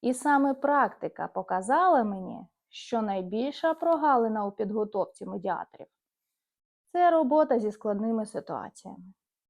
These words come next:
Нас навчають технікам, але не вчать, що робити, коли ці техніки не працюють.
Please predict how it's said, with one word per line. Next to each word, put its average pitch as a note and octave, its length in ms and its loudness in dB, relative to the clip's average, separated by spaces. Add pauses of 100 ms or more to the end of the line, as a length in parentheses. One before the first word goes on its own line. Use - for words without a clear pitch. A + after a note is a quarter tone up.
(640)
Нас E4+ 460 0
навчають B3+ 800 0
технікам, A#3 800 0 (340)
але C4+ 320 6
не C#4 140 4
вчать, C#4 420 2
що F4 420 -2
робити, C#4+ 560 2
коли B3 280 2
ці A#3+ 160 -2
техніки A#3 600 -2 (280)
не A#3+ 240 0
працюють. - 760 -12